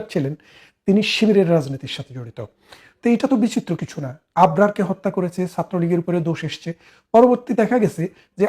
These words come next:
আবরার হত্যাকারী যেগুলো ছিল, এগুলো সব এখন ছাত্র শিবিরের নেতা হয়ে গেছে। তার মানে বিভিন্ন দলে থেকে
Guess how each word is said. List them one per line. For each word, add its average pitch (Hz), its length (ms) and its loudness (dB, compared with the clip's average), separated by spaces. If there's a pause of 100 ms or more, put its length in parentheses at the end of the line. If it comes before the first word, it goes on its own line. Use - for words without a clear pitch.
আবরার 196 380 2
হত্যাকারী 220 460 -2
যেগুলো 185 280 0
ছিল, 180 280 -2 (260)
এগুলো 214 240 2
সব 202 420 4
এখন 185 300 4 (260)
ছাত্র 175 360 -2
শিবিরের 151 300 -2
নেতা 143 240 -4
হয়ে 120 200 -12
গেছে। - 240 -20 (520)
তার 196 160 6
মানে 214 180 2
বিভিন্ন 196 440 0
দলে 175 320 0
থেকে 202 320 -4